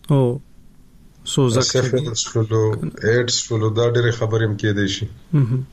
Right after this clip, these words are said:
Speaker 2: ا، دې نه علاوه چې دی،
Speaker 1: مهم.
Speaker 2: ا،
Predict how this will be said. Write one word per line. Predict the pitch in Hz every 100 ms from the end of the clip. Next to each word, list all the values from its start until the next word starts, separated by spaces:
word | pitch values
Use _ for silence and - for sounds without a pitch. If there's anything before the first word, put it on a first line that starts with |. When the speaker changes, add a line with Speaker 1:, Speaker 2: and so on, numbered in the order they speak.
| - - - - - - - - - - - - - - - - -
Speaker 2:
ا، | 120 127 135
دې | 165 208 196
نه | 170 143
علاوه | 139 135 143 170
چې | - 98
دی، | 87 78 - - - -
Speaker 1:
مهم. | 143 127 127 117 - - - - - - - - - - - - - -
Speaker 2:
ا، | 120